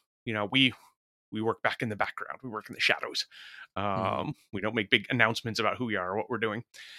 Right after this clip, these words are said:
Speaker 1: Now, that, admittedly, that may have changed in the, uh, increasing world of social media since I've been deeply involved in that.
Speaker 2: Mm-hmm.
Speaker 1: But, uh,
Speaker 2: Mm-hmm.
Speaker 1: uh, but yeah, it's, uh, it, it's an entirely understandable, uh, uh, requirement. But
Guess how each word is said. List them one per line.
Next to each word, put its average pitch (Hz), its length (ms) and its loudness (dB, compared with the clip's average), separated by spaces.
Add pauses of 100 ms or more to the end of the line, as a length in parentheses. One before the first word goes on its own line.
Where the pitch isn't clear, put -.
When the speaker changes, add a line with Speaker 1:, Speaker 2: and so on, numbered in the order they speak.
(200)
Speaker 1:
Now, 151 200 8
that, 131 180 8 (180)
admittedly, 143 440 6
that 107 140 2
may 113 80 6
have 98 100 0
changed 123 560 8
in 107 180 -2
the, 104 360 0
uh, 90 280 2 (120)
increasing 131 540 2
world 104 200 0
of 113 80 -4
social 117 280 0
media 104 320 -2
since - 200 -8
I've 92 100 -6
been 101 140 -6
deeply 113 320 -4
involved 117 360 0
in 101 80 -4
that. 101 220 -6 (600)
Speaker 2:
Mm-hmm. 120 80 -4
Speaker 1:
But, 101 280 0
uh, 101 300 2
Speaker 2:
Mm-hmm. - 840 -8
Speaker 1:
uh, 196 140 4
but 220 140 2
yeah, 247 240 8
it's, - 240 4
uh, 170 400 8
it, 185 180 4
it's 170 500 -2
an 190 60 8
entirely 147 480 6
understandable, 104 720 0
uh, 82 260 -2 (440)
uh, 80 220 -8 (100)
requirement. 98 480 -2
But 185 320 8